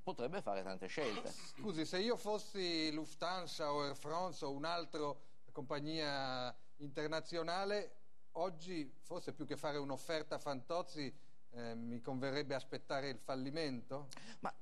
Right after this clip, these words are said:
Speaker 1: il problema delle, eh, offerte internazionali è esattamente
Speaker 2: Com'è?
Speaker 1: questo.
Speaker 2: Il primo ottobre, dice
Speaker 1: Certo.
Speaker 2: Marco Alfieri.
Speaker 1: Ma il problema delle offerte internazionali è esattamente questo, che o va in porto l'offerta cai,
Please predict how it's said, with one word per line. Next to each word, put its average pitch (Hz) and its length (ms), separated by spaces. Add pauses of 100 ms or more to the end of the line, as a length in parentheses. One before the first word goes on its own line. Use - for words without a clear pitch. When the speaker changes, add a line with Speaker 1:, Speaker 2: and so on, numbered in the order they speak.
Speaker 1:
il 185 180
problema 208 520
delle, 139 600
eh, 127 80
offerte 180 420
internazionali 135 720
è 120 60
esattamente 170 600
Speaker 2:
Com'è? - 20
Speaker 1:
questo. 170 720 (280)
Speaker 2:
Il 147 120
primo 190 300
ottobre, 127 420
dice 120 160
Speaker 1:
Certo. 120 320
Speaker 2:
Marco 143 300
Alfieri. 113 400
Speaker 1:
Ma 170 80
il 180 60
problema 226 300
delle 170 200
offerte 175 320
internazionali 170 680
è 139 40
esattamente 117 580
questo, 104 420
che - 260
o 233 120
va 262 140
in 135 120
porto 127 380
l'offerta 110 480
cai, 98 420